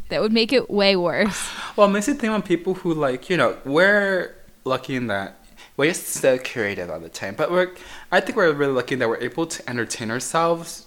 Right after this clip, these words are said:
Speaker 2: just, like, with our own company,
Speaker 1: Yeah.
Speaker 2: you know? We have hobbies and stuff, you know, and, you know, I didn't realize that there are people out there who don't have hobbies.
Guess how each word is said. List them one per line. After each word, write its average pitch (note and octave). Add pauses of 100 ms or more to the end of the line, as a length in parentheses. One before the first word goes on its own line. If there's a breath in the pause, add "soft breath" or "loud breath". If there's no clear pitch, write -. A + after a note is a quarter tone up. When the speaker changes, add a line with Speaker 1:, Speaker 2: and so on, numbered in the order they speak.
Speaker 2:
just, -
like, A#2+
with A#2+
our A2+
own G#2 (100)
company, -
Speaker 1:
Yeah. F3+
Speaker 2:
you E3
know? A2
We B2+
have A2+ (560 loud breath)
hobbies A#2
and G2
stuff, F2+
you A2
know, G#2
and, A2 (480 loud breath)
you E3
know, F3
I E3
didn't G#3
realize G3
that E3+
there D#3
are F#3
people G3+
out B2
there A#2
who D3
don't F#2
have A#2
hobbies. -